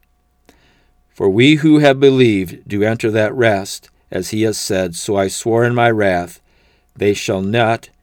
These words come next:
enter my rest.'" The children of Israel did not enter the promised land. They did not enter the rest because the word that they heard,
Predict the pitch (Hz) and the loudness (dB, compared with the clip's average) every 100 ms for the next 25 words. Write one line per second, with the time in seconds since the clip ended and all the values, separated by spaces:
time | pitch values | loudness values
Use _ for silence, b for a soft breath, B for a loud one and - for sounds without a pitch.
0 | - 110 98 92 92 90 87 95 98 - | -12 -10 -8 -8 -6 -6 -4 -4 -6 -12
1 | - - _ _ _ _ _ _ _ _ | -16 -20 _ _ _ _ _ _ _ _
2 | _ _ _ _ - 90 - 120 127 120 | _ _ _ _ -14 -8 -2 0 0 4
3 | 135 113 101 90 78 117 92 95 107 117 | 4 2 -4 -6 -10 -10 -8 -4 -2 -4
4 | 117 113 104 - 117 110 98 - 85 85 | -4 -6 -8 -6 -6 -6 -8 -10 -10 -10
5 | 85 92 92 101 113 123 139 123 95 87 | -10 -10 -6 -4 -2 -2 -2 -4 -8 -6
6 | 85 85 - - - 87 104 95 95 92 | -6 -8 -12 -18 -14 -10 -8 -8 -6 -2
7 | 107 139 151 156 143 151 147 151 143 90 | 4 4 6 0 0 0 0 2 2 2
8 | 82 | -4